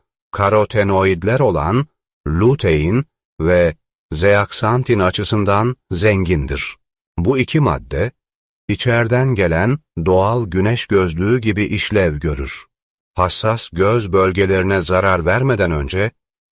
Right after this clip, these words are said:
zararlı mavi ışığı ve U V ışınlarını emerler. Hepimizin cep telefonu, bilgisayar ve televizyon ekranlarına saatlerce baktığı günümüz dünyasında,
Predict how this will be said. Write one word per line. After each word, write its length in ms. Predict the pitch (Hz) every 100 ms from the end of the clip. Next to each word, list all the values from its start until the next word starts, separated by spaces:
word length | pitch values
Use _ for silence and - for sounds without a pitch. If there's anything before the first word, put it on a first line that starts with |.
| -
zararlı 640 | 80 85 98 98 95 120
mavi 500 | 147 120 104 101 98
ışığı 480 | 87 - 73 80 120 - _ 80
ve 300 | 80 87 78 _ _ -
U 340 | 123 123 120
V 220 | 117 110 101
ışınlarını 680 | 95 104 98 92 90 90 85
emerler. 800 | 98 82 76 65 65 - - - _ _ _ _
Hepimizin 720 | 101 123 139 123 101 113 107
cep 240 | 78 95 -
telefonu, 640 | 98 85 - 78 76 104 _ _ _ _ -
bilgisayar 800 | 76 98 92 95 101 90 107 127
ve 120 | 117
televizyon 600 | 110 104 101 98 87 113
ekranlarına 680 | 120 104 110 101 98 98 101
saatlerce 840 | 92 101 90 90 101 104 120 107 80
baktığı 640 | 85 - - 90 90 90 _ _ _ -
günümüz 520 | 92 98 101 123 82
dünyasında, 840 | 92 87 80 76 - 73 78 92